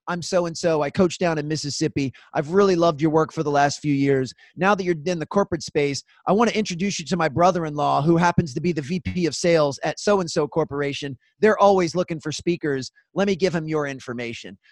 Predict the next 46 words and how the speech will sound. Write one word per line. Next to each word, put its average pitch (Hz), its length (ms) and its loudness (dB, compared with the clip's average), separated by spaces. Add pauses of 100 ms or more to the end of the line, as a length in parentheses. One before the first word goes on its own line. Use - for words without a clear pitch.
So 175 320 -2
the 170 80 -2
basketball 185 540 0
community 156 580 -6
in 127 100 -10
full 170 220 -2
support 139 540 -4 (400)
really 196 300 2
rolled 175 240 2
out 156 140 0
the 156 80 -4
red 151 220 -2
carpet 143 440 0
and, 135 360 -6
and 147 120 -6
made 165 220 -2
some 170 160 -6
introductions 151 640 -6
that 151 140 -4
allowed 151 340 0
me 156 100 -6
to 135 100 -8
start 185 420 -2
getting 165 260 -2
the 143 80 -8
ball 151 320 0
rolling. 139 560 -2 (400)
And 156 100 -8
then, 160 140 -6
as 147 240 -6
you 196 100 -2
know, 147 300 0
and 135 220 -8 (280)
any 180 200 -6
professional 151 440 -6
speaker 147 380 -8
knows, 139 340 -4 (260)
uh, 135 180 -4 (160)
that's 170 200 -4
just 175 200 -6
what 160 180 -4
gets 165 220 -8
the 160 100 -10
momentum 147 460 -8
to 131 80 -12
start. 160 420 -2